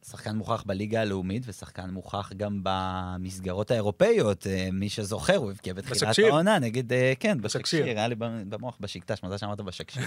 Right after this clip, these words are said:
Speaker 1: זה היה בשקשיר. <laughs> אה, בוא נראה, תשמע, גיל יצחק, אה, הביא, הביא, הביא קבלות, כאילו, אני מסתכל קצת גם מספרים שלו אחורה, בראשון הבקיע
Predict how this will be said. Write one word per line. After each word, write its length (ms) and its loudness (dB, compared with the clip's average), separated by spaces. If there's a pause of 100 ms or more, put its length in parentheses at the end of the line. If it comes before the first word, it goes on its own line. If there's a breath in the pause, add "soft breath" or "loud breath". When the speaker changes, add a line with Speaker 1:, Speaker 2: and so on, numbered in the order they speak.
(140)
Speaker 1:
זה 60 -4
היה 100 -2
בשקשיר. 520 -10
<laughs> 880 -20
אה, 680 2 (1800)
בוא 140 -4
נראה, 300 -2
תשמע, 460 -2
גיל 160 -8
יצחק, 400 -8 (140)
אה, 880 0
הביא, 340 -2
הביא, 180 -8 (100)
הביא 220 -6
קבלות, 560 -2
כאילו, 760 -8
אני 140 -12
מסתכל 320 -12
קצת 220 -10
גם 200 -4
מספרים 360 -10
שלו 180 -12
אחורה, 480 -8
בראשון 520 -12 (120)
הבקיע 480 -6